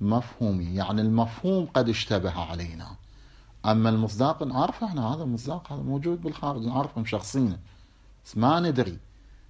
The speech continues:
هذا يفرخ ويبيض بالبحر لو بالبر. فنشك بالتالي أنه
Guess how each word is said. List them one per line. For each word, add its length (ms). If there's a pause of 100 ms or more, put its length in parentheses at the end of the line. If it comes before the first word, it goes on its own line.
هذا 220
يفرخ 760 (1600)
ويبيض 1200
بالبحر 800 (400)
لو 460
بالبر. 560 (2250)
فنشك 420
بالتالي 520
أنه 520